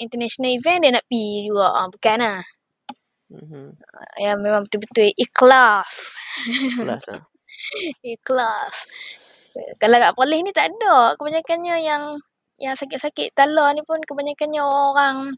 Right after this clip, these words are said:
Speaker 1: orang kampung yang kerja bendang. Lepas
Speaker 2: Kerja,
Speaker 1: tu
Speaker 2: thalassemia boleh kerja bendang? Larat dia?
Speaker 1: Dah ah, ma-, parent lah, parent. Jadi, kami
Speaker 2: Oh.
Speaker 1: tak ada network macam tu. Kalau yang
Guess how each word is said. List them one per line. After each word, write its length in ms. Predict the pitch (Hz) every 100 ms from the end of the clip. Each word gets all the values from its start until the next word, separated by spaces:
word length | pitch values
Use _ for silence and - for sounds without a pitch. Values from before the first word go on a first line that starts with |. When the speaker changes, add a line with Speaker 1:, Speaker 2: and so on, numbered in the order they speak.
| _ _ - - _ _ _ _ _
Speaker 1:
orang 680 | - 254 262 269 277 269 262
kampung 600 | 262 285 - 247 208 208
yang 220 | 226 226 226 233 - _
kerja 220 | - 208
bendang. 800 | 196 254 285 233 226 226 226 226 - _ _ _ _
Lepas 160 | _ 233 -
Speaker 2:
Kerja, 200 | 262 240
Speaker 1:
tu 380 | 247 247 240
Speaker 2:
thalassemia 440 | 233 202 214 240 240
boleh 160 | 233
kerja 140 | 240 233
bendang? 420 | 233 151 214 240
Larat 300 | 208 214 185
dia? 200 | 131 147 247 _ _ _ _ _ _ _ _ _ -
Speaker 1:
Dah 140 | 240
ah, 120 | 339 - -
ma-, 160 | 254 254
parent 300 | 302 330 311
lah, 240 | 320 247
parent. 380 | 240 277 247 214 - _ _ - _
Jadi, 220 | 269 294
kami 400 | 226 220 214 190
Speaker 2:
Oh. 40 |
Speaker 1:
tak 120 | - 294
ada 100 | 285
network 460 | 277 285 311 262 -
macam 220 | 269 302 302
tu. 160 | 240 214 202 -
Kalau 280 | 262 269 285
yang 220 | 285 285